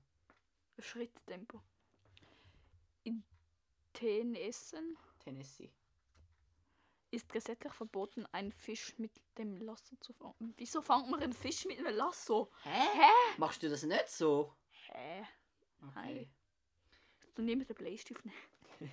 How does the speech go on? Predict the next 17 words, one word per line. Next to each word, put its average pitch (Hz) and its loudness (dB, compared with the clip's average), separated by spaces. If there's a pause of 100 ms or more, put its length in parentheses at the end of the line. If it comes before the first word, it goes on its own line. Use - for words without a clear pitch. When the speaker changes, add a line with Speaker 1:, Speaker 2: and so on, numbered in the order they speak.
(280)
Speaker 2:
Die 117 -6
Wachstumsrate 180 2
bei 123 2
Massenmord 175 2
im 131 -4
Büro 180 2
lag 139 4
in 165 -6
den 151 -6
U 160 0
S 160 -2
A 143 6
in 143 -2
den 135 -2
vergangenen 135 -6
zehn 151 -6
Jahren 135 -2